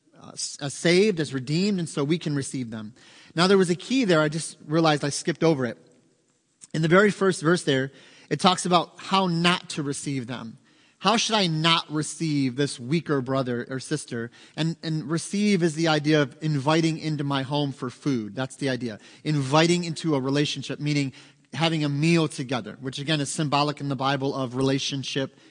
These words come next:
within the church. How should I not receive them?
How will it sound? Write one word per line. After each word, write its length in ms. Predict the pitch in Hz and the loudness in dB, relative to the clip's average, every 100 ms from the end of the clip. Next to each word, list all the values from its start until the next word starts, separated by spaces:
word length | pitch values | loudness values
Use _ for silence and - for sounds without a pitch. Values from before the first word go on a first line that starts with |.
| - | -4
within 260 | 143 147 135 | -4 -2 -4
the 80 | 123 | -4
church. 480 | - 123 - - - - - | -4 -6 -6 -10 -12 -20 -8
How 160 | - 214 | 2 4
should 220 | - 208 | 4 2
I 120 | 196 | 2
not 500 | 165 156 160 170 180 143 | 2 0 2 2 2 -2
receive 500 | 135 - 135 117 107 | -8 -8 -10 -10 -10
them? 340 | 107 - 131 | -12 -12 -20